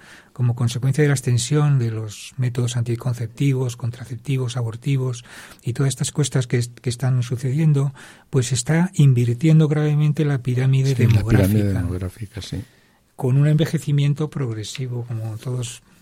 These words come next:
Speaker 1: sabemos y hemos estado oyendo en los últimos tiempos, que a veces preocupa realmente por las connotaciones y los riesgos que puede tener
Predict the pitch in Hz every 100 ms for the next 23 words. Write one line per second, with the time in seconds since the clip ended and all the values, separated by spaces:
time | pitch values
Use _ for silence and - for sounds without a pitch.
0 | 165 117 131 127 131 127 123 120 - 139
1 | 123 120 127 123 123 120 - - - 120
2 | 113 - 120 131 120 - 143 135 151 -
3 | 117 113 131 127 156 - 139 110 - 156
4 | - 117 110 120 131 139 135 151 151 113
5 | 117 104 - - - _ - 123 120 123
6 | 104 135 139 143 - - 151 123 110 113
7 | 110 127 135 127 143 139 127 135 139 135